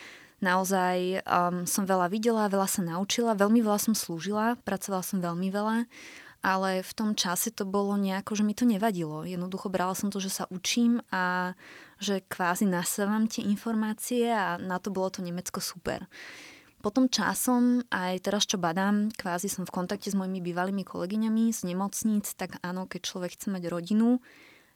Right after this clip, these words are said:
a chce mať nejaký voľný čas, tak, eh, viem si predstaviť, že vie to byť časom problém. Vždy je to individuálne, podľa toho, že kde sa človek nachádza, v akej nemocnici, aké má ciele. Ehm, u nás to potom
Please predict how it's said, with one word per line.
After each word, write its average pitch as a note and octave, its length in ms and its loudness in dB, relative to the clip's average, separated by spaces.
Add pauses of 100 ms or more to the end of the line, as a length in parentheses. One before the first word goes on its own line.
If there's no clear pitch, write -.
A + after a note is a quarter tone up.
(100)
a F3+ 400 2 (160)
chce - 260 -10
mať G3 160 0
nejaký F#3+ 240 -4
voľný F3+ 400 0
čas, F#3+ 560 -2
tak, F3+ 380 -6
eh, F3+ 400 -2
viem F3+ 240 0
si - 80 -4
predstaviť, F#3 420 -4
že F3+ 140 -2 (320)
vie G3 320 2
to F#3+ 160 -2
byť F#3+ 180 -2
časom F#3+ 380 -2
problém. E3 480 -2 (420)
Vždy G#3+ 160 0
je B3+ 80 2
to C#4 140 0
individuálne, E3+ 560 0
podľa F#3 240 0
toho, G3+ 180 2
že F3+ 140 0
kde F3 160 -4
sa - 80 -4
človek - 240 -8
nachádza, G3+ 480 -2
v G3+ 100 -4
akej F#3+ 220 0
nemocnici, F#3 580 -2
aké E3 220 -6
má F#3+ 160 0
ciele. F3+ 560 4 (1040)
Ehm, F#3 540 0 (380)
u G3+ 100 2
nás G3 260 2
to G3+ 120 0
potom F#3+ 520 -2